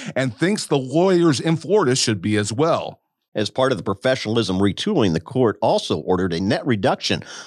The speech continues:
Speaker 2: from thirty-three to thirty hours of C L E credits Florida Bar members must earn each three-year reporting cycle. Following contentious legislative battles over the past few years, alimony reform in Florida has become a reality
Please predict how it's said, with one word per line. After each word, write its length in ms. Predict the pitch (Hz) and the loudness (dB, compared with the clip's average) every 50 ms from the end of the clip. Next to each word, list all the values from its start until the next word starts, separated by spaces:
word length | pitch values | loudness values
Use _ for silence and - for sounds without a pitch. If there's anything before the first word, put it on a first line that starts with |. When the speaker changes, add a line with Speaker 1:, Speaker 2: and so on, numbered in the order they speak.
| - _ - | -16 _ -4
Speaker 2:
from 160 | 92 92 90 | -2 -2 -2
thirty-three 480 | - - 123 127 120 98 - 113 131 120 | -2 -2 0 0 0 -2 0 0 0 0
to 100 | 92 - | 0 0
thirty 340 | - 180 196 185 120 90 | 0 0 0 2 2 2
hours 360 | 87 90 85 90 90 80 - 90 | 2 2 2 2 0 0 -2 -4
of 100 | 82 - | -4 -4
C 220 | - - 131 110 | -2 0 0 2
L 100 | 92 104 | 2 2
E 80 | 120 127 | 0 0
credits 460 | - - - 98 85 82 78 - - | -2 -4 -2 0 0 0 -2 -4 -6
Florida 260 | - - 104 101 90 | -2 0 0 0 0
Bar 200 | 76 95 95 92 | 0 0 0 0
members 360 | 92 95 92 85 90 87 - | 0 0 -2 -2 -2 -4 -2
must 280 | - 90 85 - - - - - | 0 -2 -2 -2 -4 -10 -10 -4
earn 300 | - 98 90 87 87 85 _ _ - | -2 0 0 0 0 -2 _ _ -4
each 340 | 110 104 98 101 - - - _ _ - | -2 -2 -2 0 -2 -4 -4 _ _ -12
three-year 420 | - 98 104 95 82 78 90 85 | -6 -2 -2 -2 -2 -2 -2 -2
reporting 480 | 76 80 82 80 - 78 78 73 65 65 | -2 -2 -4 -4 -4 -4 -4 -4 -6 -6
cycle. 500 | - - 87 85 80 - 71 - - _ _ - - - - - - - - _ _ | -6 -4 -2 -2 -2 -4 -8 -10 -10 _ _ -20 -20 -18 -18 -16 -16 -18 -20 _ _
Following 300 | - 196 262 269 233 208 | 0 2 4 4 4 2
contentious 600 | - - 156 135 - 214 233 262 - 202 156 - - | 0 0 -2 -2 0 0 0 0 0 0 -2 0 0
legislative 560 | 170 208 175 156 - - 185 170 143 110 92 | 0 0 0 -2 -2 -2 0 0 0 0 0
battles 360 | 131 135 170 185 190 147 117 | 0 0 0 2 0 0 0
over 140 | 135 117 117 | 0 0 0
the 100 | 104 101 | -2 -4
past 440 | - - 120 123 123 123 - - - | -4 -2 -2 0 0 0 -2 -6 -10
few 260 | - 117 120 131 127 | -4 0 2 2 2
years, 420 | 113 107 110 113 123 131 131 123 - | 2 2 2 4 4 4 2 0 -4
alimony 500 | - 117 117 147 127 113 113 113 110 101 | -4 -2 0 0 0 2 2 2 2 2
reform 480 | 92 90 92 92 - 107 107 110 104 98 | 0 -2 -2 -4 -2 0 2 2 2 2
in 140 | 98 92 82 | 2 0 -2
Florida 340 | - - 113 120 131 127 120 | -4 -2 0 2 2 2 2
has 120 | 110 - | 0 -2
become 340 | - 95 - - 202 233 240 | -6 -8 -2 0 0 2 2
a 60 | 202 | 2
reality 560 | 185 185 180 185 196 214 208 - 156 110 - | 2 2 2 2 2 2 2 2 0 0 -2